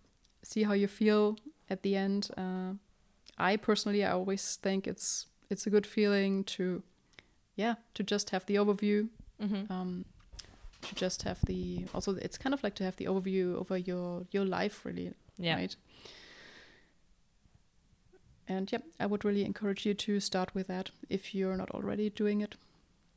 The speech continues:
Speaker 2: Awesome. And so one thing I always like to close out is, uh, I call it the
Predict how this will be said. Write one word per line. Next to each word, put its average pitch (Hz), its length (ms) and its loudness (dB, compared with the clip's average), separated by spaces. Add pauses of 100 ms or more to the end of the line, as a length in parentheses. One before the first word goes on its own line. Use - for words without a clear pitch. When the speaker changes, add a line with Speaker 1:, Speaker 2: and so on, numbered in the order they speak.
(680)
Speaker 2:
Awesome. 165 560 -4 (380)
And 202 120 0
so 202 140 0
one 214 240 0
thing 220 260 0
I 196 100 2
always 196 380 -2
like 180 220 -2
to 180 420 -4
close 175 320 -4
out 160 460 -4
is, 165 400 -4
uh, 165 180 -4
I 160 60 -4
call 170 260 -6
it 170 160 -6
the 156 340 -4